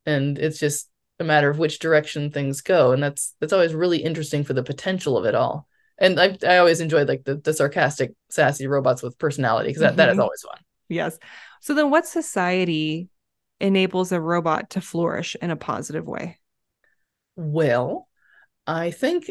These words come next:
Speaker 1: um, probably more of the goodness <laughs> and, uh, good treatment of others than the bad, because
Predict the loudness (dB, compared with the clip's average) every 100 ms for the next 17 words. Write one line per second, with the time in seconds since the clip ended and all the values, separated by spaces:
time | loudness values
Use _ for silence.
0 | 0 4 4 4 0 -4 -4 -2 0 2
1 | 4 2 4 2 4 2 0 -4 -6 0
2 | 2 2 2 0 0 -2 -4 -4 -2 -2
3 | 0 2 2 0 2 2 2 -8 -20 0
4 | 0 0 -4 -6 -4 -2 -2 0 2 4
5 | 4 4 2 0 2 2 0 -2 0 0
6 | 0 -2 -6 -12 _ -20 -20 _ _ -4
7 | -2 4 6 6 2 -6